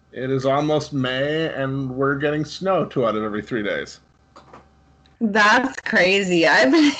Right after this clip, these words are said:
Speaker 2: <laughs> I've been in my bikini sun tanning here in Seattle, <laughs> and, and here you are bundled up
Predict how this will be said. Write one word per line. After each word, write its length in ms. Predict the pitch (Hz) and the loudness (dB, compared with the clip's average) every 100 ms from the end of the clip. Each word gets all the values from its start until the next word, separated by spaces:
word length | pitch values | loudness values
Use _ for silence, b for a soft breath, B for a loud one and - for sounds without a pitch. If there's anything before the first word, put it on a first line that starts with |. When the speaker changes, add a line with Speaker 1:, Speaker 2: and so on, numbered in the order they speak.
| 453 | 2
Speaker 2:
<laughs> 140 | - | 4
I've 140 | 440 | 4
been 160 | 294 453 415 | 6 6 6
in 40 | |
my 160 | 381 262 | 6 4
bikini 640 | 262 254 240 240 233 285 | 4 4 4 6 6 4
sun 220 | 175 160 | 4 2
tanning 380 | 202 190 208 226 | 4 4 6 6
here 180 | 254 185 | 6 6
in 160 | 190 220 | 4 2
Seattle, 580 | 214 165 151 165 185 - | 2 4 4 4 4 2
<laughs> 40 | - | 2
and, 440 | 294 392 359 381 - 320 302 | 2 6 4 4 0 0 2
and 200 | 285 285 | 4 4
here 160 | 254 254 | 4 4
you 180 | 285 254 | 4 4
are 320 | 202 190 190 | 2 0 0
bundled 500 | 185 175 160 185 208 | 0 2 4 4 4
up 420 | 185 160 170 - | 6 6 4 2